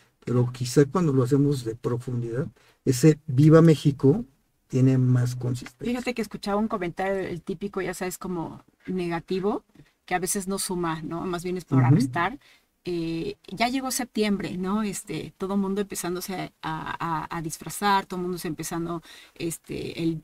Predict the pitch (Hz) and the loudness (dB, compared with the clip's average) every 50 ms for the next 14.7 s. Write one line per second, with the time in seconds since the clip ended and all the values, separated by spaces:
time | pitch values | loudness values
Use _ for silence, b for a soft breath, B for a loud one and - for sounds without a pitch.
0 | - - 170 165 165 160 185 180 180 180 175 175 180 185 - - 143 - - 180 | -6 -4 -4 -2 -2 -2 -2 0 0 0 0 0 -2 -4 -6 -12 -14 -10 -10 -8
1 | 175 - 180 - - - - b b b b b b b _ _ _ _ _ _ | -6 -6 -6 -6 -6 -8 -10 b b b b b b b _ _ _ _ _ _
2 | _ _ _ - - 277 330 359 - 359 294 - - 240 226 233 - 247 233 208 | _ _ _ -2 2 2 2 4 2 0 -2 -2 -2 -4 -4 -2 -2 -2 -2 0
3 | 196 190 185 - _ - - _ _ _ _ - 214 208 202 214 254 302 208 208 | -2 -2 -4 -10 _ -20 -20 _ _ _ _ -2 0 2 2 2 2 0 -2 -4
4 | - - _ _ _ _ _ - 190 185 180 180 175 175 175 175 - _ _ _ | -10 -18 _ _ _ _ _ -6 -4 -2 0 0 0 0 -2 -4 -6 _ _ _
5 | _ _ _ 196 196 190 190 185 208 208 - 208 - - 185 180 185 196 208 220 | _ _ _ -4 -2 0 0 0 0 -2 -2 -2 -2 -2 0 0 2 2 2 2
6 | 214 202 202 208 208 190 190 185 - - 220 226 240 247 277 330 - - - - | 2 2 0 0 0 -2 -2 -4 -4 -2 -2 0 0 0 0 -2 -4 -6 -12 -16
7 | _ _ _ _ _ _ _ _ _ _ _ _ - 180 180 180 180 175 - - | _ _ _ _ _ _ _ _ _ _ _ _ -6 -4 -2 -2 -2 -2 -2 -4
8 | - 180 170 180 175 175 175 220 226 233 202 180 - - 165 170 175 175 175 175 | -4 -4 -4 -4 -4 -4 -4 -4 -4 -2 -2 -4 -4 -6 -6 -6 -4 -4 -4 -4
9 | - - 165 175 - - - 302 359 330 - - 151 - b b b b b b | -6 -10 -10 -10 -10 -6 -6 -4 -2 -2 -2 -4 -4 -8 b b b b b b
10 | b b - 214 208 - 269 269 320 294 349 320 302 311 302 - 277 269 247 226 | b b -4 -4 -4 -2 -2 -2 0 0 0 0 0 0 0 0 0 0 0 0
11 | 254 254 247 247 233 214 208 190 214 220 - - 233 220 220 226 262 302 b b | -2 -2 2 4 6 6 6 6 4 0 0 0 0 0 0 -2 -2 -4 b b
12 | b b b b b _ _ - 208 202 196 196 196 196 196 - - 220 208 214 | b b b b b _ _ 0 2 2 2 2 0 0 -2 0 0 2 2 4
13 | 226 233 - - 254 240 233 220 220 233 233 - - - - - 214 202 208 - | 2 2 0 -2 0 0 2 2 0 -2 -4 -6 -10 -14 -6 -2 -2 -2 -2 -2
14 | - 202 202 - - 208 208 202 202 208 208 - - | -4 -4 -4 -2 0 2 2 2 2 0 -2 -6 -10